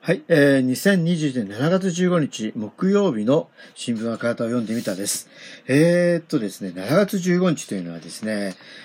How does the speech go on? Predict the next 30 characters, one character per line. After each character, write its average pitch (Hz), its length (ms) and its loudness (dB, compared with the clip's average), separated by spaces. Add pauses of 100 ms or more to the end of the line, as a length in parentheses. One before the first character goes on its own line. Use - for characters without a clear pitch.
(160)
あ 101 100 -6
の 98 880 -6
ー、 - 0 - (800)
え 95 560 -8
ー、 113 40 -6
日 110 60 0
本 170 140 2
共 139 120 -2
産 110 160 -8
党 110 140 -8
の 104 120 -6
創 147 260 0
立 185 200 -4
記 175 120 2
念 180 180 2
日 87 200 -10
で 95 120 -16
す - 140 -12
ね。 160 280 0 (440)
え 104 480 -6 (880)
ー、 - 40 -8
え 104 100 -6
ー、 294 300 -14
千 151 360 0 (260)
九 147 300 2
百 98 360 -8
二 120 240 -2
十 117 560 0
二 127 200 -2
年 117 320 -2